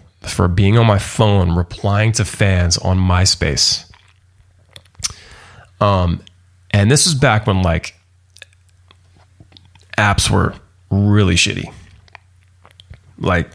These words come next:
things were slow and, you know, it took forever to, to message someone back. I would be in the bathroom or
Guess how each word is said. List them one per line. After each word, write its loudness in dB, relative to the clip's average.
things 2
were 0
slow 2
and, 0
you 0
know, 2
it -2
took -2
forever -6
to, -6
to -2
message -2
someone 0
back. 0
I 2
would 2
be 4
in 4
the 4
bathroom 2
or 0